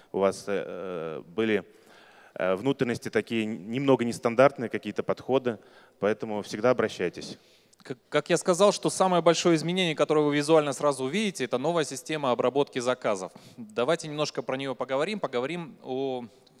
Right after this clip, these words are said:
Speaker 2: те-, тем, что вокруг неё как бы работает. Нарисована как бы такая небольшая простая блок-схема, как это теперь выглядит. То есть у нас есть заказ, который объединяет в себе частичные оплаты, их может быть бесконечное количество множеств. То есть если у вас огромный заказ на, там, на сотню позиций, то это может быть десятки отгрузок.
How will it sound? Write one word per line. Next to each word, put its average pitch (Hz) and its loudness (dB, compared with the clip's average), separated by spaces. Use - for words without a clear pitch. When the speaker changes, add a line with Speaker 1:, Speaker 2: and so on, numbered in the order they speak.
Speaker 2:
те-, 156 -8
тем, 175 -14
что 131 -8
вокруг 123 -6
неё 143 -8
как 123 -10
бы 120 -8
работает. 117 -4
Нарисована 175 2
как 156 0
бы 151 -2
такая 151 -4
небольшая 156 -2
простая 151 0
блок-схема, 180 -2
как - -6
это 147 -6
теперь 135 -8
выглядит. 190 -6
То 170 -2
есть - -8
у 165 -14
нас 180 -6
есть 160 -4
заказ, 190 2
который 156 0
объединяет 147 -6
в - -14
себе 143 -4
частичные - -4
оплаты, 170 0
их 156 -10
может 156 0
быть 139 -2
бесконечное 139 -4
количество 123 -4
множеств. 139 -4
То 156 -2
есть 127 -2
если 131 -10
у 139 0
вас 135 -2
огромный 127 -4
заказ 123 -2
на, 117 -10
там, 104 -8
на 110 -8
сотню 117 -8
позиций, 117 -6
то 110 -8
это 107 -6
может 113 -8
быть 107 -14
десятки 120 -6
отгрузок. 123 -6